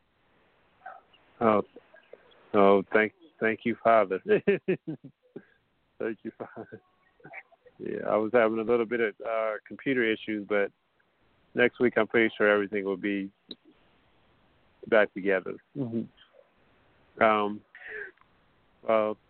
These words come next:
thank you for having me, and, uh, thank everyone for, for listening and tuning in or tuning in later. Also, I think I'd like to thank, give it, give a, a little shout out. I forgot someone left Dorothy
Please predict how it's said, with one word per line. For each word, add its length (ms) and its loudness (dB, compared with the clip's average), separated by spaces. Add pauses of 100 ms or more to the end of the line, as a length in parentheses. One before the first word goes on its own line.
thank 260 0
you 120 -6
for 120 0
having 360 4
me, 240 -4
and, 100 -6
uh, 260 -6 (1400)
thank 220 0
everyone 480 0
for, 180 -2 (200)
for 120 -2
listening 520 -2
and 180 -6
tuning 260 -4
in 200 -4
or 100 -6
tuning 320 0
in 120 0
later. 380 2 (1500)
Also, 380 4
I 160 0
think 240 -12
I'd 40 -10
like 140 -6
to 160 -16
thank, 220 -10 (280)
give 180 -10
it, 100 -14 (340)
give 220 -6
a, 360 0
a 40 -2
little 200 -4 (100)
shout 200 4
out. 200 2
I 140 2
forgot 360 0
someone 260 -2
left 220 -2
Dorothy 400 0